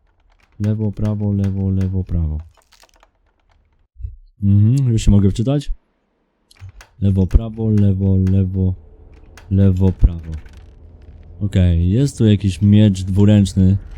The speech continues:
I chyba dużo lepszy od mojego, co? Nie, tylko trochę lepszy. Ajajaj. No dobra.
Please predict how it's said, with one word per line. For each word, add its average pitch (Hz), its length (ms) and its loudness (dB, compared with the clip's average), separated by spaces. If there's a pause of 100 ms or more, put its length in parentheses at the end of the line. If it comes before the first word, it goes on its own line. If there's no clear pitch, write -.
(1200)
I 104 120 -2
chyba 113 220 2
dużo 117 240 4
lepszy 113 260 2
od 107 80 4
mojego, 101 320 4
co? 110 260 0 (280)
Nie, 156 1000 -2
tylko 147 400 -4
trochę 131 420 -2
lepszy. 113 460 -6 (120)
Ajajaj. 98 680 0 (1400)
No 98 180 2
dobra. 104 420 2